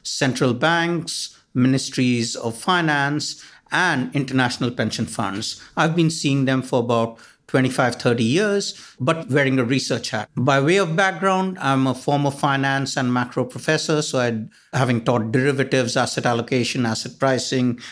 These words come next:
as well as macro monetary policy, I think I'm slightly uniquely placed, given both buy and sell side background, to make sense of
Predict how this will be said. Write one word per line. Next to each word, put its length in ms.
as 260
well 180
as 300
macro 400
monetary 440
policy, 600
I 380
think 260
I'm 200
slightly 500
uniquely 600
placed, 380
given 360
both 340
buy 220
and 180
sell 200
side 320
background, 460
to 80
make 240
sense 380
of 320